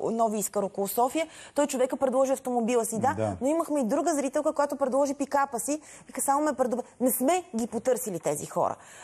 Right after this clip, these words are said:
Speaker 1: А, благодарим за готовността им, но ние се справихме. И пак казвам, имам, имаме още, а,
Speaker 2: Има още.
Speaker 1: има
Speaker 2: Това е
Speaker 1: още,
Speaker 2: добре.
Speaker 1: имаме още възможност. Така че, наистина, нуждаещите се,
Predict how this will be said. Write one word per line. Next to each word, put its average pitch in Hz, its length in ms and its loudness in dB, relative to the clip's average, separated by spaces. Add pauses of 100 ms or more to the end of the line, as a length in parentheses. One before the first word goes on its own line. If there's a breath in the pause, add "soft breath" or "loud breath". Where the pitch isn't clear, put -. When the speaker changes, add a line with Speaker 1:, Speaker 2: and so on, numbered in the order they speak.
Speaker 1:
А, 226 200 2
благодарим 254 600 2
за 294 120 0
готовността 262 560 -2
им, 330 140 0
но 294 60 0
ние 311 180 0
се 262 120 -4
справихме. 285 680 0 (300 loud breath)
И 226 120 -8
пак 269 160 2
казвам, 247 320 0
имам, 247 360 -2 (100)
имаме 254 320 -2
още, 226 640 -2
а, 196 480 -6
Speaker 2:
Има 139 220 4
още. 107 320 -2
Speaker 1:
има 262 140 -2
Speaker 2:
Това 120 120 4
е - 20 4
Speaker 1:
още, 113 160 0
Speaker 2:
добре. 113 280 2 (120)
Speaker 1:
имаме 277 280 0
още 262 220 -4
възможност. 196 640 -4
Така 254 240 0
че, 262 220 0 (300 loud breath)
наистина, 262 380 -2
нуждаещите 247 760 0
се, 254 240 0